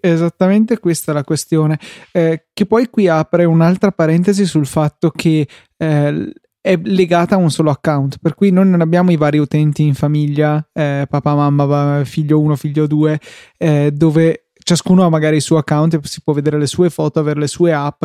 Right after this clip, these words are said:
che su un dispositivo come Apple T V dovrebbe esserci, ma lasciamo da parte questo discorso. Il fatto è che proprio non c'è nessuna integrazione con la libreria foto di iCloud, che invece è, era proprio la situazione perfetta per vederle, quasi ancora di più di un iPad. Sulla televisione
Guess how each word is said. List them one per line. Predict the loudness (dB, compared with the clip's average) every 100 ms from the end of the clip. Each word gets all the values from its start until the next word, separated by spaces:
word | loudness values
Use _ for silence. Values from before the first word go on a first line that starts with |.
| -4
che | -2
su | -2 -2 -2
un | 0 -2
dispositivo | -2 -6 -6 -2 0
come | 0 0
Apple | -2 -4 -2
T |
V | 0 0
dovrebbe | 0 -2 -4
esserci, | -6 -8 -10 -12 -8
ma | -8 -4
lasciamo | -4 -2 0
da | 0
parte | 0 -2 -2 -4
questo | -2 -2
discorso. | -4 -2 -2 -2 -6 -12 -14 -20 -20 -6
Il | -2
fatto | 0 2 2
è |
che | 0
proprio | 0 0 2 2 4
non | 4 4 6 4
c'è | 2 2 2
nessuna | 2 0 -2 0 2 4
integrazione | 2 0 -2 -2 0 0 0
con | 0
la | 0
libreria | 0 0 0 0 0
foto | -2 -2 -2
di | -2
iCloud, | -2 -2 -2 -2 -4
che | -2 -4 -4 -16 -4
invece | 0 2 2 -2
è, | -2 -2
era | -2 0
proprio | 0 0 -2
la | -2 -2
situazione | -2 -2 -2 0 0
perfetta | 0 -2 -4 -2 -2 0 -4
per | -2 -2
vederle, | 0 -2 -2 -2
quasi | 0 2 2 -2
ancora | -2 0 2 2
di | 2
più | 0 0
di |
un | 2 0
iPad. | 0 0 2 2 0
Sulla | -2 0 0
televisione | 0 0 2 2 2